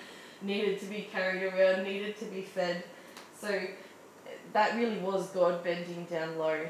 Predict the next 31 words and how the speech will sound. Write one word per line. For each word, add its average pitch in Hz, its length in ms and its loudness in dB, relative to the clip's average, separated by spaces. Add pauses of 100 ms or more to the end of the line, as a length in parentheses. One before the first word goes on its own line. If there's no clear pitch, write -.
(320)
You 190 80 -10
know, 175 200 -4
God 190 200 0
didn't 185 220 -8
have 175 260 -10
to 165 220 -10
do 160 100 -8
that, - 240 -10
but - 220 -8
he 190 100 -12 (100)
did 175 160 -12
because - 300 -12
he 180 80 -10
loved 170 320 -6
us 165 320 -10 (500)
so 175 120 -8 (100)
much. 170 180 -8 (680)
It 214 40 -8
also 226 260 0
shows, 202 520 0
um, 185 240 0 (340)
what 196 120 -4
a 196 60 -2
miracle 208 420 0
it 180 100 0
was 185 160 0
that 185 200 -2
God 180 260 4
could 190 100 -4
actually - 440 -4
add 160 300 4